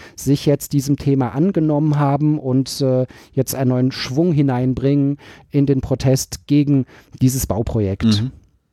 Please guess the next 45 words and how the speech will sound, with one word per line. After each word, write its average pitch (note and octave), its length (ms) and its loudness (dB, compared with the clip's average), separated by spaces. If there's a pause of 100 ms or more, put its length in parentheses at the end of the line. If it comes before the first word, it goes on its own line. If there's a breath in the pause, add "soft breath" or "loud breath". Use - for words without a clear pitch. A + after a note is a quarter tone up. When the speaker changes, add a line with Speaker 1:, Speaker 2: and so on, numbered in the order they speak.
(1200)
Speaker 2:
Ähm, F#2+ 480 0 (1500)
ich - 140 -12
mein, G#2 140 2 (360 loud breath)
die, A2+ 240 2 (460)
der, G#2 160 4
der G#2 160 2
rosa A2 220 2
Elefant G#2+ 360 2
ist A#2 120 -4
natürlich A2 360 0
die G#2+ 100 -4
Frage, G#2 480 0 (400)
da G2 140 2
werden G#2+ 160 4
ja A2+ 60 2
jetzt G2+ 180 -2
Wohnungen G#2+ 300 0
gebaut. C#2 400 -4 (420)
Das F#2+ 120 -12
ist G2+ 60 -8
ja G2 140 4
eigentlich G2 480 -2
eins - 320 -2
der G#2+ 220 2
drängenden G2+ 540 -2
Probleme, G2 420 -2
die F#2 140 -6
wir F2+ 100 0
haben, G2 320 0
dass E2 140 -8
wir F2+ 120 -6
Wohnungen F2+ 280 0
brauchen. F#2+ 420 0
Klar, G2 240 0
Stellplätze E2 500 -4
hin F#2 160 -2
oder D#2+ 160 0
her, A2+ 260 2
aber D#2+ 280 0
irgendwo G2 320 -2
müssen B2 220 -2
die A#2+ 80 0
Leute A#2 260 -4
ja A2+ 80 -2
hin. A2 320 0